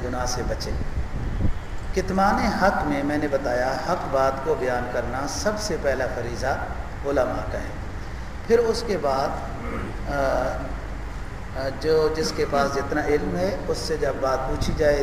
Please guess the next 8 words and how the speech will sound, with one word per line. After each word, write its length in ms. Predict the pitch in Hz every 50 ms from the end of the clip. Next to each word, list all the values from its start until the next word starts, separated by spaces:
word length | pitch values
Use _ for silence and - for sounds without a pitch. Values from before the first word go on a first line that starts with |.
| - -
دین 220 | - 139 139 135 131 131
کی، 280 | 135 139 135 131 135 139 139 - - - - - - -
مسئلے 360 | 147 143 139 - - 151 139 127 - -
کی، 200 | 143 139 131 131
عقیدے 420 | 127 - - 151 147 139 143 135 139 143
کی، 120 | 143 143 139
نماز 440 | 131 127 123 123 127 135 139 139 - -
کی، 140 | 151 147